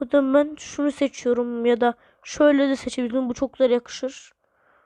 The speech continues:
Sonra şöyle hit. Bu değil de face. Buradan şuraya işte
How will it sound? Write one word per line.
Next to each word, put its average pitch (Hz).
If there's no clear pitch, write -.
Sonra 269
şöyle 277
hit. -
Bu 262
değil 254
de 262
face. 277
Buradan 330
şuraya 302
işte 294